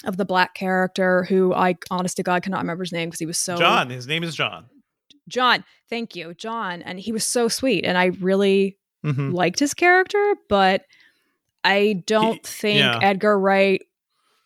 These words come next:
Speaker 1: thought a lot about how these are, he was so devoted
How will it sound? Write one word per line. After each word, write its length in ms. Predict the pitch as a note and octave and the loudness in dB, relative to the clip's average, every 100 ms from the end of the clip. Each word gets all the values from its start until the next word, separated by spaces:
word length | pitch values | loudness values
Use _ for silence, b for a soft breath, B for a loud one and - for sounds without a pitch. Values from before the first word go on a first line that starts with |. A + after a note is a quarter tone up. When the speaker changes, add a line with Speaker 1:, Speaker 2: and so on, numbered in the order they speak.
| _ | _
Speaker 1:
thought 460 | - - G3+ G3 - | -12 -2 2 2 2
a 60 | F3+ | 0
lot 340 | F3+ F#3 F#3+ - | 2 2 2 0
about 640 | E3+ F3+ F3 F3+ - - - _ _ _ - | -4 0 2 0 -2 -8 -8 _ _ _ -16
how 580 | - - F#3 F3+ F3+ F3+ _ | -12 -6 -2 0 0 -2 _
these 420 | E3+ F#3 F3 F3+ - - | -8 -4 -2 -4 -6 -4
are, 240 | F3+ F3+ | -2 -2
he 140 | E3+ G3+ | -4 -2
was 100 | G3 | 0
so 440 | - G#3+ G#3+ G#3+ G#3+ b b b b b b b b b _ B B F#3+ | 0 4 4 4 0 b b b b b b b b b _ B B 0
devoted 640 | G3+ F3+ G3+ G#3 G#3 G3+ | 0 4 6 6 4 2